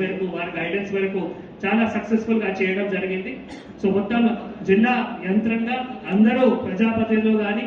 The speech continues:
అందరూ అధికారులు గాని, ప్రజలు కూడా చాలా సహకరించారు. So వారందరికీ కూడా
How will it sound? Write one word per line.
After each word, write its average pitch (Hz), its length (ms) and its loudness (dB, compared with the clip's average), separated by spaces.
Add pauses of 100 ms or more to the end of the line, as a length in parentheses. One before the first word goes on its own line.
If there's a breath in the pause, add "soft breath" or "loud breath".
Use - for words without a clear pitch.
(100)
అందరూ 208 240 2 (100)
అధికారులు 214 540 2
గాని, 202 180 0 (100)
ప్రజలు 240 280 0 (100)
కూడా 220 160 0 (220)
చాలా 208 220 0 (100)
సహకరించారు. 165 720 -2 (100)
So 175 40 -8 (100)
వారందరికీ 202 580 -2
కూడా 190 180 0